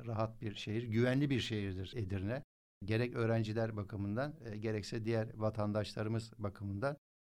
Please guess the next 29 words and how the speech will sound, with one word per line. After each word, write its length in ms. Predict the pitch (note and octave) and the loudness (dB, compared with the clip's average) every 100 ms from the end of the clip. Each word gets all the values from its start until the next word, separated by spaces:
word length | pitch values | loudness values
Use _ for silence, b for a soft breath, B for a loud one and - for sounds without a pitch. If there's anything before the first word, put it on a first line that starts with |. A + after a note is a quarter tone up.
| _ | _
bu 480 | F#2+ B2+ B2+ C#3 B2+ A2 | -6 2 4 4 2 4
rahatlığı 520 | A2 A#2 A#2 C3 A#2+ | 6 6 4 2 4
ve 100 | C#3+ | 2
güvenliği 520 | A2 A2+ A#2 A#2 A#2 | 4 4 4 2 2
de 160 | A2+ G#2+ | 2 2
kendi 320 | G#2+ G#2+ G#2 | 0 2 2
bünyesinde 640 | G#2 G2+ - G2+ G2 G2 - A2+ | 0 -2 -4 -4 -2 -4 -8 -4
barındırıyor. 760 | G#2 G2+ G2 F#2+ F#2+ A2+ D#3+ - _ _ A#2 | 0 2 2 0 0 0 0 -4 _ _ 0
Dört 240 | C#3 C#3+ | 0 0
bir 60 | C#3 | 0
yanı 280 | C3+ C3+ A#2 | 2 0 2
tarih 340 | C3 C3 B2+ | 4 4 2
ve, 200 | B2 D3 - | 0 -2 -4
e, 280 | C3 A2+ A2 | -2 0 0
aynı 200 | A#2+ A#2+ | 0 0
zamanda, 460 | G#2+ G#2 G#2+ C3+ B2+ | 2 2 0 0 -2
e, 120 | A#2 | -6
tarih 320 | - A2 A#2+ | -4 -2 0
kokan 480 | B2 - G2+ F#2 G2+ | -2 -2 -2 -4 -6
bir 100 | G2 | -6
şehir. 440 | G2+ G#2+ A2+ C#3 - _ _ - | -4 -2 -2 -2 -10 _ _ -10
E, 80 | A2 | -4
geçmişte, 460 | A2+ A2+ A2+ - | -2 -2 -4 -4
e, 300 | A#2 A2+ A2 | -4 -2 -4
Osmanlı'ya 800 | - A#2 - A2 G#2+ G#2+ B2 G2 | -4 -6 -2 0 2 2 0 0
başkentlik 540 | A2 A2 A2 G#2+ A2 - | 0 2 -2 -2 -4 -6
de 200 | G2 - | -6 -6
yapmış 480 | A2+ G2 B2 G#2+ - | -6 -4 -4 -6 -4
olma, 360 | G#2 G#2 G2+ | -2 -2 -2